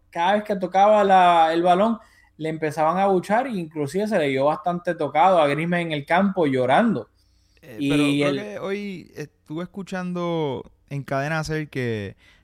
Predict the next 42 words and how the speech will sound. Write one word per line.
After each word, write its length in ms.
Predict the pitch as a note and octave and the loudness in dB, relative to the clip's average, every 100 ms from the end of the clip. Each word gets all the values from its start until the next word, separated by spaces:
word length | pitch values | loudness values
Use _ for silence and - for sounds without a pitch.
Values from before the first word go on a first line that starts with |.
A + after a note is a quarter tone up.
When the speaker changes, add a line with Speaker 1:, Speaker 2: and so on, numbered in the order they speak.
| - | -12
Speaker 2:
luego 180 | A2 A#2+ | -8 -8
un 300 | C3 A2+ C3 | -8 -10 -6
jugador 220 | C#3+ C#3+ | -4 -2
intervino, 540 | C#3+ C3+ B2+ C3 C3 | -4 -6 -6 -6 -6
creo 160 | A#2 G#2+ | -8 -10
que, 60 | - | -12
no 160 | G#2 A#2 C3+ | -14 -14 -16
recuerdo 460 | - - E3+ D#3 | -14 -12 -10 -8
bien 140 | C#3+ D3+ | -8 -6
si 140 | D3 | -8
fue 140 | C3 C#3 | -6 -4
Godín, 440 | C3 B2+ C3+ C3+ _ _ _ _ | -4 -4 -8 -12 _ _ _ _
que 140 | B2+ | -6
Speaker 1:
No, 100 | B2 | -2
fue 200 | C#3+ F3 | 2 4
el 60 | G#3 | 4
Speaker 2:
intervino 0 | |
con 60 | G3+ | 4
Speaker 1:
primero 340 | F3+ F3 G3+ | 2 4 4
fue 160 | G3+ A3+ | 4 0
Torres, 460 | G#3+ G#3+ F3+ D3+ C#3+ | 4 6 6 2 0
lo 160 | D3 D3 | 4 4
vi 140 | C#3+ | 4
en 120 | D#3 F3+ | 0 -2
el, 240 | E3+ D3+ | -2 -2
en 180 | C3+ C3+ | -4 -4
el 140 | C#3 | -4
día 180 | C#3 D#3 | 0 0
después. 420 | F3 F#3 D#3+ D3 C#3+ _ _ _ _ | -2 -4 -4 -4 -6 _ _ _ _
Torres 320 | - G#3+ G3+ G3+ | 0 2 2 0
primero, 380 | G3+ G3 G#3 | 0 2 2
que 80 | E3 | 2
estaba 260 | D3+ D3+ D3+ | 2 0 0
con 180 | E3 F3 | -2 -2
él 80 | |
en 200 | F3 F3 | -2 -2
el 200 | E3+ E3+ | -2 -4
campo, 380 | E3 F#3+ F#3+ E3 | -2 -2 -2 -2
le 80 | D3 | -2
estaba 360 | C#3 C3+ C3+ D3 | -2 0 2 2
diciendo 480 | D3+ D#3+ F3 E3+ | 0 -4 -4 -4
que 300 | C#3+ B2 A2+ | -2 -4 -6